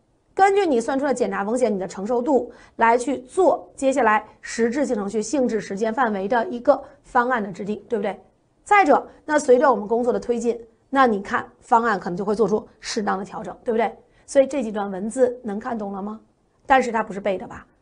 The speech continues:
它是理解的，对吧？好，再者，再者，再者呢，我们做控制测试还有什么作用呢？前面也说过了，控制测试是测内控的，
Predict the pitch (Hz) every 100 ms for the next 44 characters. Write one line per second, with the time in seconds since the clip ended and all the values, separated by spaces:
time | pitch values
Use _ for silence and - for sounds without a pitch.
0 | _ 208 208 - 190 185 202 - - _
1 | _ 254 254 - _ _ _ 220 233 247
2 | - 285 240 196 - _ _ _ _ _
3 | _ _ _ _ _ _ - 214 269 -
4 | _ _ _ - 427 359 320 311 285 233
5 | 277 285 311 302 320 311 254 - - 269
6 | 262 247 269 311 285 269 277 _ _ _
7 | _ _ - 359 392 285 330 302 226 -
8 | - _ _ _ _ _ _ - 302 285
9 | 294 277 269 247 262 269 247 269 208